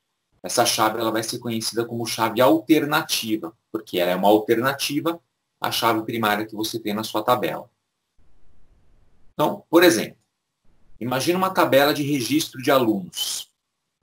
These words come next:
Nessa tabela eu tenho vários campos. Lembra, campo e atributo e coluna é a mesma coisa pra gente.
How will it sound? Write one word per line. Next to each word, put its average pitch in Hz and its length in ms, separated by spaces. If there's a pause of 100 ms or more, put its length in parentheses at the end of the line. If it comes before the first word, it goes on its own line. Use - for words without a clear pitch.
(440)
Nessa 98 240
tabela 123 420
eu 139 80
tenho 143 260
vários 139 320
campos. - 800 (500)
Lembra, - 260
campo - 560
e 110 100
atributo 113 680
e - 40
coluna 110 600
é 110 80
a 113 60
mesma 107 260
coisa 110 320
pra 127 140
gente. 107 440